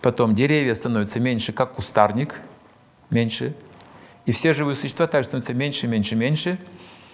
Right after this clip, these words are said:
И я помню, я учился в школе, и нам рассказывали об одном открытии того времени археологическом. Нашли, э, древнегреческую амфору.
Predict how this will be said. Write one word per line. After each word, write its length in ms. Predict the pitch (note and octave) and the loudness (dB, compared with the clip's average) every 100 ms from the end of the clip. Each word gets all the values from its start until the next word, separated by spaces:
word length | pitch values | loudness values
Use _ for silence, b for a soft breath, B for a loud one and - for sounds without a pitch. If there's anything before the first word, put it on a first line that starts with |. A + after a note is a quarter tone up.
| B B B B - | B B B B -2
И 400 | C#3+ C3 A#2+ G#2 - - - | 2 4 4 2 0 -14 -6
я 220 | C#3+ C3+ | 2 4
помню, 400 | C3+ D3+ C#3+ C3+ | 4 2 2 0
я 140 | C#3 C3 | 0 0
учился 380 | B2+ B2+ - | 0 -4 -2
в 60 | A#2+ | -4
школе, 580 | - - F3+ D#3+ A2 F#2+ - - | -4 0 2 2 0 -2 -6 -6
и 100 | C3 | -2
нам 380 | C3+ D3 C3+ B2+ | 2 0 0 -2
рассказывали 540 | B2 - D3 C3+ C3+ | -2 0 -2 0 -2
об 100 | B2+ | -2
одном 220 | B2 C3 | -2 -2
открытии 520 | C3 - C#3 B2 A2 | -4 -4 -2 -2 -2
того 220 | G2+ A2 G#2+ | -2 0 0
времени 380 | A#2 A2+ G2+ | 0 0 2
археологическом. 920 | F#2+ F2+ A#2 G#2+ G2 F2 - D#2+ C#2+ F2+ - B B B B B - | 0 0 -2 -2 -2 -4 -4 -4 -4 -6 -12 B B B B B 0
Нашли, 440 | A#2+ - D#3 E3 | 0 2 0 2
э, 340 | D3 F2+ A2 - | 2 -2 -4 -4
древнегреческую 960 | A2+ C3 C3 C3 C3+ D3+ - C3+ - | -4 -2 -4 -4 -4 -4 -4 -2 4
амфору. 760 | C3 B2+ A2 G#2+ F#2+ D#2 - | 8 8 6 -2 -2 -2 -4